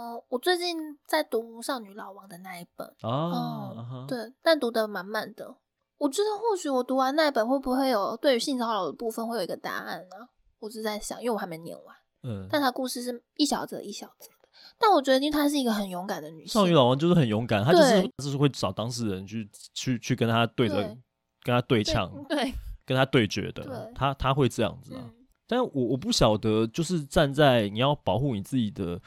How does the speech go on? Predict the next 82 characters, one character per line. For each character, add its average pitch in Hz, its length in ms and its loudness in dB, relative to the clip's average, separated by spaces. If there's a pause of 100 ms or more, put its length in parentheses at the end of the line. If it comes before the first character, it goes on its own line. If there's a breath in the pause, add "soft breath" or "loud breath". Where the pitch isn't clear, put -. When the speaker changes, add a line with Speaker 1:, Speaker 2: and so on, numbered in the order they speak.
(340 loud breath)
Speaker 2:
原 107 140 6
则 110 140 4
跟 117 180 6
立 123 120 8
场 90 200 6
下， 92 480 2
是 - 260 2
不 123 80 2
是 131 160 2
真 123 140 4
的 113 120 4
这 123 100 2
么 101 100 4
适 104 220 2
合 87 240 -2
让 104 240 4
你 90 60 -4
自 104 180 -6
己 78 340 -10 (580 soft breath)
去 - 280 0
暴 120 220 6
露 110 140 6
在 101 220 8
一 107 80 6
些 101 380 4
可 95 220 0
能 87 120 -2
的 95 80 0
危 90 220 2
险 80 240 -2
里 78 60 -10
面， 87 180 -8
我 90 80 -4
不 101 80 -8
知 92 160 -6
道。 76 320 -2
Speaker 1:
嗯。 - 80 -10
Speaker 2:
就 147 100 4
是 156 120 8
其 - 260 0
实 123 80 2
这 139 160 6
事 123 160 0
情 92 420 -6 (680)
呃， 80 260 -2
没 104 160 0
有， 110 120 8
没 104 140 2
有 110 100 8
一 98 60 6
个 95 60 4
标 92 180 2
准 80 160 -6
答 62 120 -4
案。 60 240 -8
Speaker 1:
嗯， - 60 -18
我 254 120 -8
也 254 60 -10
觉 247 120 -14
得 202 60 -14
没 202 80 -20
有 190 100 -20
标 214 160 -20
准 - 200 -20
答 - 80 -20
案。 - 80 -20
Speaker 2:
对， 85 260 -8
所 123 140 0
以 123 260 2
尤 127 140 2
其 143 160 2
是 151 140 2
我 101 160 4
知 82 80 -2
道， 110 100 4
其 98 160 -4
实 98 120 -6
很 92 120 -2
多 98 220 0
女 85 200 -6
生 98 300 -2
在 92 360 0